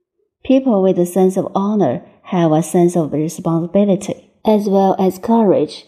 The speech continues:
to correct their mistakes and cultivate their volitional quality. We should study hard for morality, knowledge, talent, and art, and practice the excellent qualities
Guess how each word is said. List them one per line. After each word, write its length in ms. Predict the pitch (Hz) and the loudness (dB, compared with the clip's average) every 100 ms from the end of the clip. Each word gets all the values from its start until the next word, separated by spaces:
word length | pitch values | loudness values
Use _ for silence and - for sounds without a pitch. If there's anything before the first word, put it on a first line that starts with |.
| - - | -20 -10
to 120 | 196 | -8
correct 420 | 190 208 226 240 | -6 -4 -4 -4
their 140 | 196 160 | 0 2
mistakes 760 | 165 160 180 160 - - - _ _ _ | 2 0 0 0 -2 -12 -20 _ _ _
and 240 | 208 202 196 | 0 0 0
cultivate 640 | 214 240 262 208 185 180 - - _ | 0 0 0 2 2 2 -2 -20 _
their 220 | - 185 180 | -4 0 2
volitional 580 | 170 175 208 226 202 | 4 2 2 0 -2
quality. 640 | 185 202 170 151 - - 180 _ _ _ _ _ _ - | -2 -6 -6 -6 -8 -14 -16 _ _ _ _ _ _ -4
We 100 | 262 | -2
should 200 | 247 196 | 0 -2
study 380 | - 202 202 202 | -2 -2 0 -2
hard 420 | 226 240 180 156 | -2 -2 -2 0
for 120 | 156 | 0
morality, 800 | 156 156 175 196 175 - - 165 _ _ - | 2 2 2 2 0 -2 -10 -10 _ _ -4
knowledge, 640 | 180 190 185 123 - - - _ _ | 0 2 2 2 -2 -10 -20 _ _
talent, 560 | - 226 214 120 101 - | -6 -2 0 0 -4 -8
and 140 | - 165 | -4 -2
art, 500 | 180 143 120 - - _ _ _ _ - | -2 -4 -8 -14 -20 _ _ _ _ -6
and 220 | 202 208 | -4 -2
practice 500 | 226 269 254 185 180 | 0 0 2 0 0
the 140 | - | -6
excellent 500 | 214 233 - 196 196 | -6 -6 -4 -6 -6
qualities 720 | - 240 233 185 170 123 160 | -4 -2 0 0 0 0 -2